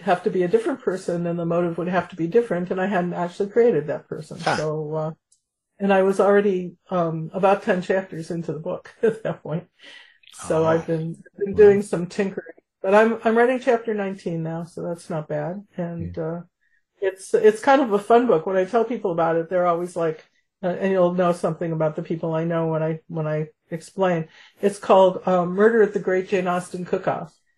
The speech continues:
Speaker 3: Mm.
Speaker 1: And it's, it's essentially kind of a, a mo-, it's, it's a modern book. It takes place now in a small Hampshire village, and it's essentially Jane Austen meets Agatha Christie.
Speaker 2: Hmm.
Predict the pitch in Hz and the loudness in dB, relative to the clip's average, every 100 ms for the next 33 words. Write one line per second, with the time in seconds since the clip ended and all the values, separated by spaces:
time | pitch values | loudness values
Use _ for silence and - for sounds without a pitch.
0 | - 139 120 190 180 175 - - 185 - | -14 -10 -6 2 4 4 -2 -6 -6 -4
1 | - - 220 214 - 190 175 - 180 180 | -6 0 0 0 0 -2 -2 -2 -2 0
2 | 170 170 170 165 - 180 175 180 196 208 | -2 -2 -2 -2 -4 -4 2 2 4 2
3 | 196 196 - 202 202 196 214 208 156 151 | 0 -4 -2 0 2 4 4 4 0 -8
4 | - 180 175 185 170 185 180 175 165 165 | -8 -10 -6 -4 -4 -4 -4 -2 -2 -2
5 | 165 160 160 - 185 180 190 175 - 165 | -4 -4 -6 -6 -2 -2 0 -4 -6 -4
6 | 165 165 160 - _ _ _ 190 185 196 | 0 0 -2 -10 _ _ _ -4 -2 -2
7 | 190 190 190 - 175 170 170 170 _ - | -2 -2 -2 -2 -4 0 -2 -4 _ -2
8 | 170 165 170 165 180 170 165 160 160 156 | 0 2 0 -2 -6 -4 -4 -2 -2 0
9 | 151 - 160 156 - 151 - _ _ _ | -4 -6 -8 -6 -8 -12 -12 _ _ _
10 | _ 202 | _ -6